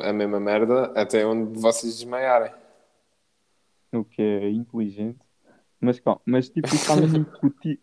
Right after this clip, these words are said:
Speaker 2: tipo, imagina, os teus amigos alemães jovens, tipo, todos têm isso incuti-,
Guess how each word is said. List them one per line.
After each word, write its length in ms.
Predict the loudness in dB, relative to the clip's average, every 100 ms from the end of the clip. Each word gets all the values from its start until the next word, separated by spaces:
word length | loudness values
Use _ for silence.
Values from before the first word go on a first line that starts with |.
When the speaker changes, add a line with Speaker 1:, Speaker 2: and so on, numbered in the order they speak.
| _ -8
Speaker 2:
tipo, 180 | -8 -8 _ _ _
imagina, 320 | -6 -4 -6 -10 _
os 120 | -20 -2
teus 220 | -2 0
amigos 220 | -4 0
alemães 340 | 0 2 0 0
jovens, 440 | 0 0 -2 -14 -14 _ _ _ _
tipo, 180 | -18 _
todos 260 | -6 -6 -6
têm 320 | -6 -4 -6
isso 180 | -6 -8
incuti-, 520 | -6 -8 -8 -8 -8